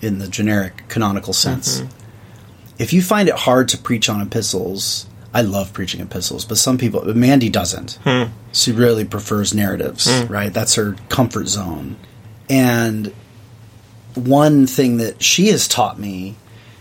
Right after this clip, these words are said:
Speaker 1: as one of the ways that she gets into epistles is, is to look for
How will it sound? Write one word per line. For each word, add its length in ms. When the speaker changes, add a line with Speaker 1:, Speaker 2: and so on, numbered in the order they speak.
Speaker 1:
as 200
one 120
of 40
the 80
ways 260
that 100
she 160
gets 280
into 160
epistles 440
is, 220
is 200
to 280
look 300
for 560